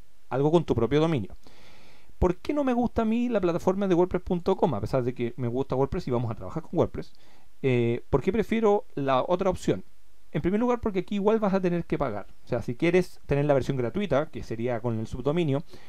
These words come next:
vas a poder hacer ciertas cosas, pero vas a tener límite en los plugins, en las cosas que ocupen. Es una versión limitada, ¿ok? La versión gratuita. Segundo, cuando quieras migrar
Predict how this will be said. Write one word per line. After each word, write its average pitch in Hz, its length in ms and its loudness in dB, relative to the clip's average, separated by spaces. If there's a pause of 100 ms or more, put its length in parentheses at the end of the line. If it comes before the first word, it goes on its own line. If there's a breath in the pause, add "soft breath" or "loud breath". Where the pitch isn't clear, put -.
(180 loud breath)
vas 127 200 0
a 139 80 2
poder 139 160 6
hacer 139 180 2
ciertas 139 240 -4
cosas, 156 320 2
pero 139 140 0
vas 120 160 0
a - 20 -2
tener 120 180 -2
límite 117 300 -2
en 104 80 -4
los 101 120 -6
plugins, 143 580 0
en 110 60 -4
las 101 100 -8
cosas - 240 -6
que 135 100 -4
ocupen. 117 160 2
Es 110 140 -4
una 170 80 0
versión 151 360 0
limitada, 107 540 -4
¿ok? 101 200 -6
La 131 120 -2
versión 117 200 -4
gratuita. 104 340 -6 (500 loud breath)
Segundo, 180 560 2
cuando 131 240 2
quieras 190 260 0
migrar 139 580 2